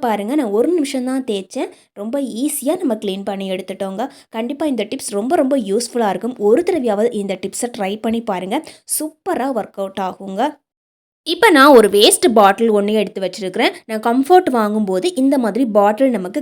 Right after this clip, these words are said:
கிடைக்கும். இந்த பாட்டிலுக்கு பதிலா எந்த வேஸ்ட் பாட்டில் வேணாலும் யூஸ் பண்ணிக்கலாம். இதுல மேல்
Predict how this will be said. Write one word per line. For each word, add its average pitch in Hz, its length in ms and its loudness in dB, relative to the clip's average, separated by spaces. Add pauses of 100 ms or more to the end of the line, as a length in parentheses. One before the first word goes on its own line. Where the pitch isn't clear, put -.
கிடைக்கும். 208 360 0
இந்த 262 340 0
பாட்டிலுக்கு 302 540 2
பதிலா 185 200 -4 (200)
எந்த 330 340 0
வேஸ்ட் 226 360 0
பாட்டில் 190 260 -4
வேணாலும் 190 340 -4
யூஸ் 233 240 -4
பண்ணிக்கலாம். 208 420 -4 (360)
இதுல 254 400 -2
மேல் 359 280 2